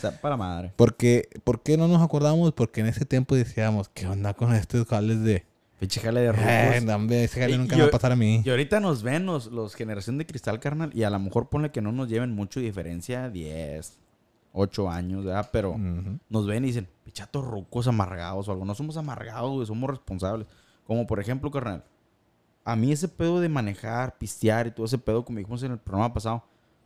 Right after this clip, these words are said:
Speaker 1: pues sí, güey, te quieres ir a divertir, pero todo tranquilo, güey. Ahorita chingo de raza le vale verga, güey, agarra el carro, la troca del papá o de la mamá, güey.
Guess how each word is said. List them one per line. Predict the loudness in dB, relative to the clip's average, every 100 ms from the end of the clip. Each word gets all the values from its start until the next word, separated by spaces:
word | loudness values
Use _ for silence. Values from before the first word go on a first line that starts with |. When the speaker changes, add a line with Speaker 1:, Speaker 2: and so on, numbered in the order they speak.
| _
Speaker 1:
pues | -10 -8
sí, | -8
güey, | -6 -8 -12 _ _ _
te | -6
quieres | -4 -4 -2
ir |
a | 0
divertir, | 0 -2 -4 -4
pero | -4 -6 _ _
todo | -8 -6
tranquilo, | -6 -4 2 2
güey. | 2 -2 -12 _ _ _ _ _ _ -18 -12 -8
Ahorita | -8 -8
chingo | -6 -2 0
de |
raza | -2 -8 -14
le | -12
vale | -6 -4
verga, | -4 -2
güey, | 0 0
agarra | -2 -8 -12
el |
carro, | -10 -8 -6
la | -8
troca | -8 -6
del | -4
papá | -4 -4 -4
o |
de | -4
la | -4
mamá, | -6 -8 -14
güey. | -18